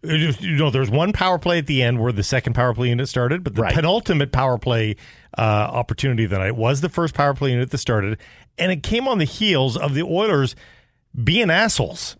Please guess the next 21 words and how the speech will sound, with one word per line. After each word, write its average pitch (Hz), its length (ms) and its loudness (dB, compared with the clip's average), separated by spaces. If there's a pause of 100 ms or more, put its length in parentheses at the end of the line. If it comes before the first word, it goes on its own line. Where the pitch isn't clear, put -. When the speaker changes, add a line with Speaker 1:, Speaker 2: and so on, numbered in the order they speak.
Speaker 1:
and 143 200 2
going 170 260 2
out 175 160 0
there 170 260 2
and 135 460 2
targeting 165 560 0
the 139 60 2
Vancouver 143 460 0
Canucks. 139 480 0
Speaker 2:
Yeah, 127 80 -4
McDavid 175 380 0
and 247 240 0
Draisaitl 127 420 -2
with 117 160 -8
cross-checking 92 680 -6
penalties. 64 440 -12
Speaker 1:
Right. 160 320 0
And 165 200 2
so 180 240 2
I 175 140 0
think, 202 480 -4